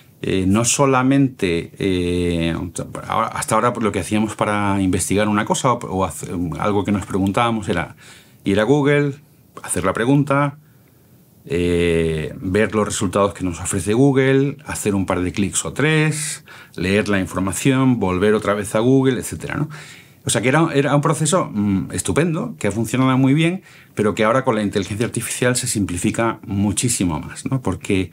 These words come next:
esa inteligencia es capaz de resumir información, es capaz de localizar información de muy diversas fuentes, ¿no? Y de presentárnoslo de un modo,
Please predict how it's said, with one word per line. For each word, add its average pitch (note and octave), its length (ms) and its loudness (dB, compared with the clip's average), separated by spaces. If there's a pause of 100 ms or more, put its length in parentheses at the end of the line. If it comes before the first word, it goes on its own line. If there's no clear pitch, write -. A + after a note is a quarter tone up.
(380)
esa F#2 240 -2
inteligencia G#2+ 500 0
es G#2 80 -4
capaz G2 400 0
de F#2 320 0
resumir G2+ 520 0
información, A2 760 2
es G2+ 120 -2
capaz G2 280 0
de G2 80 -2
localizar F#2 640 -2 (420)
información G#2 600 0
de G2 100 2
muy G#2+ 160 4
diversas G2+ 440 0
fuentes, C#3 420 0
¿no? C#3 180 -2
Y G2+ 80 -2
de G2+ 140 2
presentárnoslo G2+ 720 0
de A2+ 80 0
un G#2+ 120 2
modo, B2 320 2